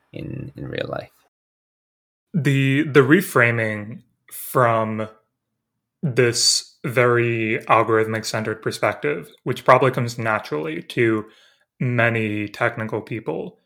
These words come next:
Speaker 2: to starting from the goal and working backwards from there to what is appropriate, seems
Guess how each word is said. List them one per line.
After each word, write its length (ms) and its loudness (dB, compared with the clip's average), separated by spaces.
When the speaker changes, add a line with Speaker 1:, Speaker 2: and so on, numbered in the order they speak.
Speaker 2:
to 540 -2
starting 440 2
from 180 -6
the 80 -2
goal 560 0
and 160 0
working 260 -4
backwards 400 -4
from 220 -4
there 380 -4
to 160 2
what 180 2
is 100 -4
appropriate, 680 -4
seems 720 -2